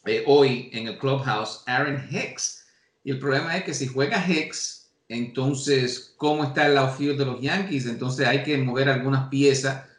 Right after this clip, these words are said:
Eh, tal vez fuera Urshela, LeMahieu se mueve la tercera, juega Encarnación la primera,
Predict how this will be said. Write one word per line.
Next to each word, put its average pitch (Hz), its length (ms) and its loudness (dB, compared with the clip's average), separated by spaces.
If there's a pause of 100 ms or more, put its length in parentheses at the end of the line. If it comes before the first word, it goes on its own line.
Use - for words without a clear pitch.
(180)
Eh, 113 180 -4
tal - 180 -2
vez 127 180 -2
fuera 131 260 0
Urshela, 139 520 2
LeMahieu 120 480 -2
se 120 100 -8
mueve 117 240 -4
la 113 160 -2
tercera, 127 600 0
juega 127 200 -2
Encarnación 117 560 -6
la 113 120 -4
primera, 120 500 -2